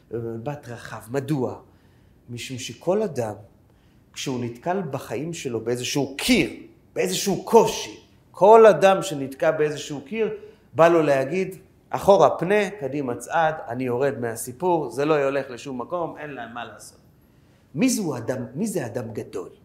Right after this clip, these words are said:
מי זה אדם עם מהות אמיתית, עם מהות, אה, מהות בשלה, מהות,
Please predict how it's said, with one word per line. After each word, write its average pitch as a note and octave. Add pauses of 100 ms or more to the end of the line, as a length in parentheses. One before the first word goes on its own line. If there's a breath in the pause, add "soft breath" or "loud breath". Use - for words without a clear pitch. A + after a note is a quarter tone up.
(380)
מי G#3
זה D3
אדם C3
עם B2
מהות A#2+
אמיתית, B2
עם A2
מהות, C3
אה, G#2 (640 soft breath)
מהות D#3
בשלה, B2+
מהות, D3